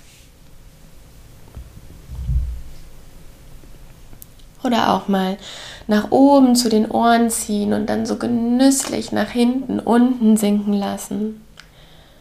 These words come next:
Vielleicht möchtest du das nochmal wiederholen, tief ein- und die Schultern ziehen nach oben zu den Ohren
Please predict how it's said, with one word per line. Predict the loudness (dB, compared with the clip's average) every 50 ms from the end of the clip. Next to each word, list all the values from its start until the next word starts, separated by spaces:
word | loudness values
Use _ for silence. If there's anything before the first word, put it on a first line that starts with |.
| _ _ _ -20 _ _ _ _ _
Vielleicht | -6 -4 -4 0 2
möchtest | 2 0 2 -2 -4 -6 -4
du | -4 0
das | 0 0 0 0 -2
nochmal | -2 -2 -2 -2 -4 -2 -2 -2 -2 -2 -2 -2 -2
wiederholen, | -2 -4 -4 -4 -6 -6 -4 -4 -2 0 0 0 0 0 0 -2 -2 -4 -6 -12 -18 -18 -16
tief | -12 -10 -8 -8 -10 -10 -10
ein- | -6 -4 0 2 4 4 4 4
und | 2 0 -2
die | 0 0
Schultern | 0 0 0 -2 -2 -2 -2 -4 -4
ziehen | -6 -6 -6 -4 -2 -2 -2
nach | -2 -2 -4 -4 0
oben | 4 6 6 8 8 6 4
zu | 2 0 -2
den | -2 -2 -2 -2
Ohren | -4 -4 -4 -4 -4 -4 -6